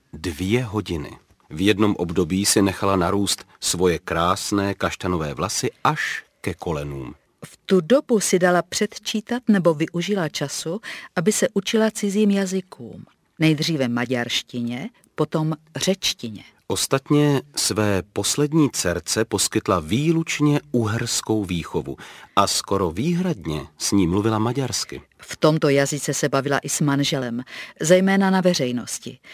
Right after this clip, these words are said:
Speaker 2: František Josef maďarsky mluvil i psal dobře.
Speaker 1: Ale vraťme se k rozvrhu dne.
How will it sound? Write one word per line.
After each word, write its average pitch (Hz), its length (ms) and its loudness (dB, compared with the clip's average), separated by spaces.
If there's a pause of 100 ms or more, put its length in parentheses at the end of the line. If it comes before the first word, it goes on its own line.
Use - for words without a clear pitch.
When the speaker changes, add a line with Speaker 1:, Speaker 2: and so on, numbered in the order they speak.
(120)
Speaker 2:
František 202 580 2
Josef 196 340 0 (280)
maďarsky 160 540 2
mluvil 196 680 0 (240)
i 208 100 2
psal 240 580 -2 (160)
dobře. 139 400 0 (280)
Speaker 1:
Ale 190 260 4
vraťme 156 400 2
se 143 220 2
k - 100 -8
rozvrhu 101 420 2
dne. 78 280 -2